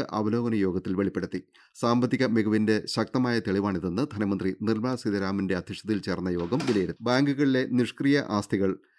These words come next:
ദശാംശം അഞ്ച് രണ്ട് ശതമാനമായി കുറഞ്ഞതായും കണക്കുകൾ കാണിക്കുന്നു.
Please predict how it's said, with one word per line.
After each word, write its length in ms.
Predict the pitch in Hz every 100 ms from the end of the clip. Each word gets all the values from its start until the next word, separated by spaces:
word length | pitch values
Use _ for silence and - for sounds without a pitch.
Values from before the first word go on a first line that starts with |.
| _
ദശാംശം 580 | 127 123 143 139 151 143 110
അഞ്ച് 260 | 113 117
രണ്ട് 240 | 139 120 113
ശതമാനമായി 600 | 107 101 104 101 92 92
കുറഞ്ഞതായും 640 | 101 98 110 90 98 151 -
കണക്കുകൾ 340 | 107 98 95
കാണിക്കുന്നു. 500 | 95 92 90 87 80